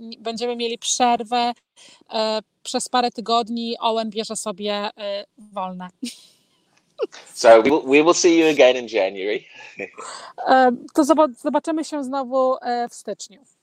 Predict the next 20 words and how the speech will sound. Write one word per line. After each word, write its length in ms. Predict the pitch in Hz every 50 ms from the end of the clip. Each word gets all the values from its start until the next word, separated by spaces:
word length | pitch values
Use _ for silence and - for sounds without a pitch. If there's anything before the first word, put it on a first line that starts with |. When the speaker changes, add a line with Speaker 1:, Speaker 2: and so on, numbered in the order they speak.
| _ _ _ _ _ _ _ _ _ _ _ -
Speaker 2:
Have 260 | - 117 117 104 117
a 40 | 101 - _ _ _ _ _ -
blessed 580 | 123 131 147 160 170 - - - - - - -
December 580 | 135 131 - - 156 143 143 143 135 135 131
and 200 | 110 92 95 90
Christmas 520 | - - 135 127 - - 135 123 113 - -
and 180 | - 107 104
New 280 | 104 107 104 104 104 95
Year 240 | 87 82 80 85 82
season. 460 | - - - 64 69 - - - 58
Speaker 1:
E, 1080 | 76 _ _ _ _ _ _ _ _ _ _ _ _ _ _ _ _ _ _ _ - 233
m-, 220 | 226 233 233 240 - 240 247 240 233 233 240 233 208
błogosławionych 840 | 220 202 202 240 247 247 262 - - 277 240 254 277 269 269 262 -
świąt 400 | - - - 277 277 277 262 220
Bożego 340 | - 254 214 254 233 226 247
Narodzenia, 840 | 240 240 226 233 208 190 240 247 262 254 254 254 254 247 247 247 247 - _ -
e, 380 | 226 220 220 220 220 220 220 220 - _ _ _ _
całego 400 | - - 262 254 254 233 220 233
grudnia 680 | 190 226 240 254 262 226 233 247 247 254 247 240 240 247 247 -
i, 400 | - 233 220 220 220 220 226 220